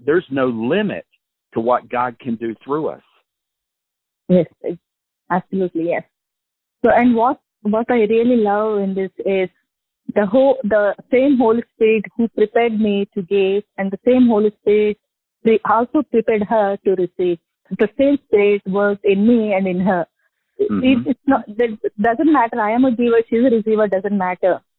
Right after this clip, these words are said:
Speaker 1: Mm-hmm.
Speaker 2: But then the same God worked in my heart and then in her heart.
Speaker 1: Yes.
Speaker 2: So I'm very grateful to God about that.
Speaker 1: Yeah,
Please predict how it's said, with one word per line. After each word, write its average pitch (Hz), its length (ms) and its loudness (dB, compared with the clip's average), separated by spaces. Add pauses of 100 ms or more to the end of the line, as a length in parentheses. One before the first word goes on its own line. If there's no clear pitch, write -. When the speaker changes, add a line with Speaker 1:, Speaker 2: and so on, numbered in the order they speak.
(200)
Speaker 1:
Mm-hmm. 123 380 0
Speaker 2:
But 202 180 0
then 220 300 0
the 208 180 0
same 233 300 2
God 208 360 0 (400)
worked 233 440 0 (100)
in 226 200 2
my 254 120 2
heart 214 320 -4
and 202 160 -2
then 196 280 -6
in 196 100 0
her 185 200 0
heart. 170 300 -6 (720)
Speaker 1:
Yes. 98 380 -2 (540)
Speaker 2:
So 202 60 0
I'm 202 260 4
very 220 220 2
grateful 208 440 -2
to 214 100 -4
God 190 360 -2
about 175 340 -4
that. 165 220 -6 (640)
Speaker 1:
Yeah, 98 440 -2